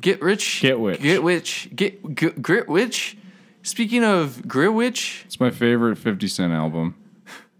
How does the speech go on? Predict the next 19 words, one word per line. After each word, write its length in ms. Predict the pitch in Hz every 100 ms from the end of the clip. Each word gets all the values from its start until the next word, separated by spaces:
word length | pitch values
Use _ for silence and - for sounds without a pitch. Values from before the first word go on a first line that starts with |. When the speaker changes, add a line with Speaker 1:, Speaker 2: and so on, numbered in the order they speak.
| _ _ - _
Speaker 1:
Speaking 280 | - 196 208
of 100 | 180
get 160 | 196 156
rich 240 | 160 -
quick 240 | - 139
schemes, 560 | - - 120 117 113 -
uh, 540 | - 113 110 104 101 -
we 160 | - 208
have 260 | 220 220 208
a 240 | 220 214
message 340 | 202 226 254 220
from 140 | 262
a, 140 | 254 - -
from 200 | - 226
a 60 | 214
very 320 | 175 240 285
special 420 | - 240 226 240
sponsor 600 | 220 - 170 131 - 113
today. 640 | - 117 101 92 82 98